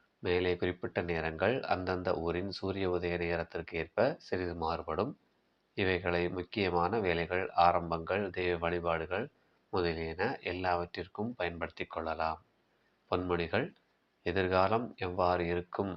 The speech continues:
என்பது இப்போது நாம் செய்யும் செயல்களிலும் எண்ணங்களிலும் அமைந்துள்ளது." சுவாமி விவேகானந்தர். மருத்துவ குறிப்பு: பப்பாளி பழம் மூல வியாதி இருப்பவர்கள் சாப்பிட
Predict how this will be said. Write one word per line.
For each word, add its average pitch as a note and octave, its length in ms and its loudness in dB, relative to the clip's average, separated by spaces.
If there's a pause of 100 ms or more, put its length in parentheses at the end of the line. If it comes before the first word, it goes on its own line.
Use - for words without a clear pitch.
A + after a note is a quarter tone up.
என்பது E2+ 420 -4 (160)
இப்போது F2 460 -2
நாம் E2+ 300 0
செய்யும் F#2 460 -8
செயல்களிலும் F2+ 760 0 (580)
எண்ணங்களிலும் F#2 840 0
அமைந்துள்ளது." E2+ 840 -4 (640)
சுவாமி F#2 440 -2 (100)
விவேகானந்தர். E2 1000 -2 (640)
மருத்துவ F2+ 440 0
குறிப்பு: F2 400 0 (520)
பப்பாளி F#2 460 6
பழம் F#2+ 340 2 (220)
மூல G#2+ 320 6
வியாதி F#2 380 2
இருப்பவர்கள் F2 680 2
சாப்பிட D#2 380 2